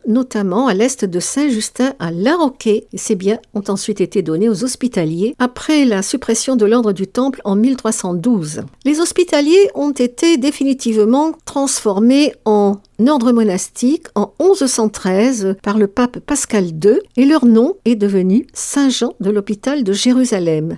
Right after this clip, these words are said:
Alors, c'est au départ un ordre de moines qui soignent, mais un peu plus tard, sur le modèle de l'ordre du Temple, les Hospitaliers se sont transformés en ordre militaire. Ce sont donc des moines chevaliers,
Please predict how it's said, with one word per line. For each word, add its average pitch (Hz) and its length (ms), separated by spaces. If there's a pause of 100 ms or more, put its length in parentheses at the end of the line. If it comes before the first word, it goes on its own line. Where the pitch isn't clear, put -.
(140)
Alors, 208 180
c'est - 240
au 330 60
départ 302 380
un 254 100
ordre 233 220
de 214 100
moines 202 240
qui 233 120
soignent, 359 460
mais 220 120
un 254 60
peu 254 120
plus 233 200
tard, 370 340
sur 233 200
le 220 100
modèle 240 380
de 214 80
l'ordre 214 320
du 160 160
Temple, 302 400
les 185 260
Hospitaliers 208 640
se 220 120
sont 185 200
transformés - 360 (520)
en 190 120
ordre 226 200
militaire. 160 800
Ce - 160
sont 214 200
donc 220 360
des 165 180
moines 285 320
chevaliers, 247 560